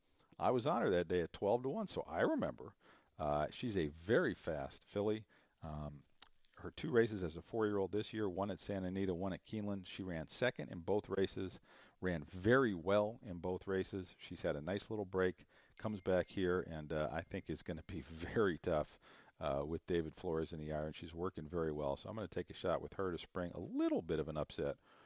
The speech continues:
over Finest City. She's five to two morning line. I, th-, I think you'll get that on her. I think Finest City will be more like eight to five. Uh, so how about David Flores w-, coming back and winning both stakes today? It could happen. And, uh, I'm gonna be playing that it does happen. But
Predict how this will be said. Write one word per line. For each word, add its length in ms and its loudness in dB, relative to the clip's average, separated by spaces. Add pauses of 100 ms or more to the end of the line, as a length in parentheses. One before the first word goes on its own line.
(160)
over 220 0
Finest 480 0
City. 320 2
She's 200 -10
five 320 2
to 60 -8
two 200 -8
morning 340 -2
line. 220 0
I, 40 -4
th-, 180 -10
I 60 -8
think 260 -6
you'll 100 -2
get 260 0
that 160 4
on 160 0
her. 160 -2
I 60 -6
think 220 -12
Finest 360 -8
City 160 -4
will 80 -4
be 120 -8
more 200 -6
like 180 -6 (380)
eight 160 0
to 60 -16
five. 420 0 (540)
Uh, 240 -6
so 460 4 (120)
how 120 -10
about 200 2
David 260 4
Flores 380 0
w-, 140 -12 (160)
coming 220 2
back 260 4
and 100 -4
winning 220 0
both 280 2
stakes 360 -2
today? 320 -2
It 180 2
could 340 2
happen. 320 2 (540)
And, 180 -8
uh, 60 4
I'm 140 2
gonna 100 2
be 120 -2
playing 380 2
that 100 2
it 140 -6
does 260 4
happen. 420 -4
But 160 0